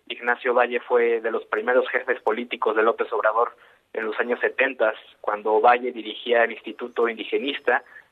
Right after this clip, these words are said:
y designa a López Obrador como, como delegado del instituto en, en Tabasco. Entonces, es una relación añeja que ya viene de, de, de muchas décadas atrás.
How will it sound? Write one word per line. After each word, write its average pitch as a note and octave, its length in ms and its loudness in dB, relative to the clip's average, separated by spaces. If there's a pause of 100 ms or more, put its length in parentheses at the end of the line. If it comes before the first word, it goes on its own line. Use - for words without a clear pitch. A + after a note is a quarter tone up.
(140)
y A2+ 220 -8
designa A#2+ 500 2
a - 20 2
López A#2+ 320 0
Obrador A2 400 2
como, G#2 420 -2
como G#2+ 220 -2
delegado A2 420 4
del A2 120 -6
instituto G#2+ 480 -6
en, G#2+ 220 -6
en G2+ 80 -14
Tabasco. A2+ 540 2 (500)
Entonces, A2+ 560 -2 (160)
es - 200 -4
una B2+ 160 2
relación A#2 800 0
añeja A#2+ 500 0
que A2+ 160 -4
ya A#2 120 2
viene A#2 320 -4
de, G#2 340 -8
de, G#2 340 -4
de G#2 340 0
muchas A#2 300 -6
décadas A2+ 380 2
atrás. G#2 260 -6